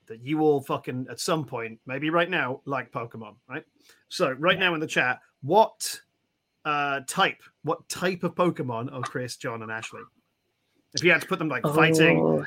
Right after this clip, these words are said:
Speaker 1: psychic, water, grass, fire, um,
Speaker 2: And
Speaker 1: mouth, I
Speaker 2: purely
Speaker 1: forget
Speaker 2: from
Speaker 1: the
Speaker 2: a
Speaker 1: other types.
Speaker 2: business point of view, would you buy prints of those? I'm just saying.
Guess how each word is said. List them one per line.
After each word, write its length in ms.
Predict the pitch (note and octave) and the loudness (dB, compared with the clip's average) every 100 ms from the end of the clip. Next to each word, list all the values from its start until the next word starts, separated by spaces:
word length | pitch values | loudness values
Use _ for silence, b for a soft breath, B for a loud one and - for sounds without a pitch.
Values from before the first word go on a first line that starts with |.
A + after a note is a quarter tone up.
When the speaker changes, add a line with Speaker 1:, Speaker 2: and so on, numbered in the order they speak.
| - | -2
Speaker 1:
psychic, 600 | - D#3 C#3+ D3 C#3+ - - | 2 2 4 0 0 -6 -6
water, 380 | C#3+ C#3+ D3 C#3 | -2 -2 -2 -4
grass, 460 | C3+ C3 C#3 - - _ _ | 4 4 4 2 -4 _ _
fire, 500 | - C#3 C3+ C3+ C3+ _ _ _ A#2+ | -2 2 4 2 0 _ _ _ -4
um, 540 | A#2+ A#2 A2+ A2+ - _ _ _ - | -2 -2 -4 -8 -14 _ _ _ 0
Speaker 2:
And 680 | G3+ G3+ F3+ E3 F3+ A3+ B3+ C#3 | 4 4 2 2 4 4 4 4
Speaker 1:
mouth, 360 | C#3+ C#3 C#3+ C#3 | 6 6 4 4
I 40 | |
Speaker 2:
purely 320 | G3+ G#3 A3 | 6 8 8
Speaker 1:
forget 120 | A3 | 8
Speaker 2:
from 140 | - G#3+ | 8 8
Speaker 1:
the 60 | G#3+ | 6
Speaker 2:
a 40 | |
Speaker 1:
other 100 | A#3 | 4
types. 60 | A3+ | 6
Speaker 2:
business 540 | G3 G3+ G#3+ G#3+ A3 | 8 10 10 8 6
point 380 | - - G#3+ G#3+ | 4 4 6 6
of 140 | A3+ G#3+ | 2 0
view, 480 | G#3+ G#3+ A3+ C4 C#4 _ _ _ | 2 4 4 2 -4 _ _ _
would 320 | F3 F3 F3 F3 | 0 4 4 4
you 140 | F3 | 2
buy 180 | E3+ E3 | 4 2
prints 340 | - D#3 - - | 4 2 2 -2
of 100 | - | -2
those? 400 | - - - - _ - | 0 0 0 -4 _ -8
I'm 240 | - - | -8 -8
just 200 | - - | -6 -6
saying. 180 | - | -6